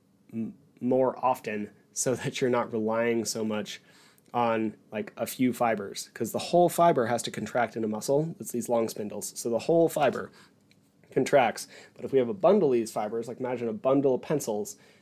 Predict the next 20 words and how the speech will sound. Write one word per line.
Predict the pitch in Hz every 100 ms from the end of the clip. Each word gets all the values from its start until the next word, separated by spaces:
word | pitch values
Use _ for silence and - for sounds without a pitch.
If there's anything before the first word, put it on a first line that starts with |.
| _ -
a |
couple | - 202 208 131 107 - _ -
can | 120 117
contract, | 117 113 117 110 107 - _ _
and | 123
we | 135
want | 147 131 - -
all | 127 120
of | 95
them | -
to | -
contract. | 110 104 110 - - - - -
So | - 117
that's | 120 135 131
really | 127 123
what | 113
we're | 117
looking | 110 110 104 104
for | - -
here. | - -